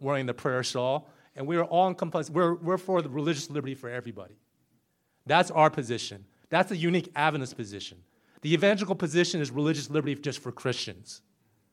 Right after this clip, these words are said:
Ellen White says in Great Conference two ninety-three, paragraph one, Killis Day, that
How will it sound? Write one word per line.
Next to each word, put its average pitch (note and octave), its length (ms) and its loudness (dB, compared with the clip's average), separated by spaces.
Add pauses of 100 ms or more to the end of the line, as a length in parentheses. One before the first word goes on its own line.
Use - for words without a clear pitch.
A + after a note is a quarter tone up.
(1300)
Ellen F#3 220 4
White G3 180 8
says F#3+ 220 0
in E3 80 -4
Great F3 160 2
Conference F3 260 0
two G#3 80 -2
ninety-three, F3 400 0
paragraph E3 400 2
one, F#3 180 0
Killis E3 380 -4
Day, F#3 220 4
that D3 300 2